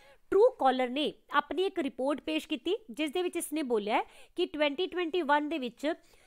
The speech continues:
ਸਪੈਮ ਕਾਲਸ ਦੇ ਵਿੱਚ ਸਭ ਤੋਂ ਜ਼ਿਆਦਾ ਅਫੈਕਟਿਡ ਜਿਹੜੀਆਂ ਕੰਟਰੀਜ਼ ਹੈ, ਇੰਡੀਆ ਉਹਨਾਂ ਵਿੱਚ ਚੌਥੇ ਨੰਬਰ 'ਤੇ ਆਇਆ, ਓਕੇ। Then ਗਲੋਬਲ ਹੈਲਥ ਸਿਕਿਉਰਿਟੀ ਇੰਡੈਕਸ ਟਵੈਂਟੀ ਟਵੈਂਟੀ ਵਨ ਦੇ ਵਿੱਚ ਇੰਡੀਆ ਦਾ ਰੈਂਕ ਸੀ ਸਿਕਸਟੀ ਸਿਕਸ।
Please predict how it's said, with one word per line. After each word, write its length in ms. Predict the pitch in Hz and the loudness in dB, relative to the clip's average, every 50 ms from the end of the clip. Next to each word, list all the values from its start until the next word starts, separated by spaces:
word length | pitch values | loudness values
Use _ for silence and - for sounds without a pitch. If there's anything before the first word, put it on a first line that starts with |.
| _ _ | _ _
ਸਪੈਮ 600 | - - - - - 302 285 285 302 339 370 359 | -16 -14 -12 -4 0 2 4 4 4 4 2 2
ਕਾਲਸ 400 | - - 285 269 262 262 269 277 | 0 2 2 4 4 4 2 0
ਦੇ 120 | 233 285 285 | 0 0 0
ਵਿੱਚ 260 | 277 254 - - 165 - _ _ _ _ _ _ - - _ _ _ _ _ _ _ _ | -2 -2 -4 -8 -14 -14 _ _ _ _ _ _ -20 -20 _ _ _ _ _ _ _ _
ਸਭ 180 | - - 330 330 - - | -2 0 0 0 0 0
ਤੋਂ 120 | 415 427 | -2 0
ਜ਼ਿਆਦਾ 340 | 311 233 - 226 226 277 302 | 0 0 0 0 2 2 2
ਅਫੈਕਟਿਡ 540 | - - 302 - 277 247 - _ - 349 277 | 2 0 -2 -2 -2 -2 -2 _ -4 -4 -4
ਜਿਹੜੀਆਂ 280 | 262 294 254 277 285 | -4 -4 -2 -2 -2
ਕੰਟਰੀਜ਼ 480 | 285 - 233 214 208 - 214 214 196 208 | -2 -2 -4 -4 -4 -6 -6 -6 -2 0
ਹੈ, 100 | 277 370 - - - - - - - - | 0 0 0 -4 -12 -20 -20 -14 -8 -8
ਇੰਡੀਆ 280 | 311 269 277 320 330 | -6 -4 -2 -2 0
ਉਹਨਾਂ 220 | 320 302 262 254 240 | 0 0 0 0 0
ਵਿੱਚ 200 | 254 - - 480 | 0 -2 -2 -4
ਚੌਥੇ 400 | - - 311 262 - - 277 262 | -2 -4 -6 -6 -4 -4 -2 -2
ਨੰਬਰ 240 | 254 240 226 240 | 0 0 0 -2
'ਤੇ 140 | 240 - 226 | -2 -2 -4
ਆਇਆ, 240 | 190 165 156 147 - - - | -4 -4 -4 -8 -10 -12 -12
ਓਕੇ। 200 | - - 311 523 - - - - - - - _ - - - - _ - | -4 -2 -2 -2 -2 -6 -12 -20 -20 -20 -20 _ -20 -20 -20 -20 _ -4
Then 240 | 214 302 226 - 349 262 | 0 0 0 2 0 -2
ਗਲੋਬਲ 420 | 208 302 302 311 247 294 381 381 | -2 0 0 0 2 4 2 2
ਹੈਲਥ 360 | 277 226 269 311 381 - - 330 | 2 2 2 2 2 2 -2 -6
ਸਿਕਿਉਰਿਟੀ 640 | - - 294 - 269 254 240 226 220 240 240 359 | -8 -8 -6 -2 0 0 2 2 0 -2 -2 -2
ਇੰਡੈਕਸ 420 | 370 - 269 254 247 247 277 - - | -2 0 -2 -2 -2 -4 -4 -4 -4
ਟਵੈਂਟੀ 260 | - 262 247 240 254 | -4 -4 -4 -4 -4
ਟਵੈਂਟੀ 300 | 214 240 254 254 226 262 | -4 -2 -2 -2 -2 -2
ਵਨ 260 | 233 220 214 208 208 | -2 -2 -2 -2 -2
ਦੇ 80 | 202 214 | -2 -2
ਵਿੱਚ 300 | 226 220 - - 339 392 - _ - - _ - | -2 -4 -4 -4 -4 -4 -4 _ -16 -18 _ -8
ਇੰਡੀਆ 280 | 285 269 247 294 302 | -6 -4 -2 0 0
ਦਾ 140 | 294 277 302 | 0 2 2
ਰੈਂਕ 180 | 285 269 269 262 | 2 0 0 -2
ਸੀ 160 | - 311 311 | -4 -4 -4
ਸਿਕਸਟੀ 420 | - - 233 226 - - 202 180 | -2 -2 -4 -4 -4 -4 -4 -4
ਸਿਕਸ। 420 | 165 - 247 320 - - - - | -2 2 2 2 2 0 -6 -16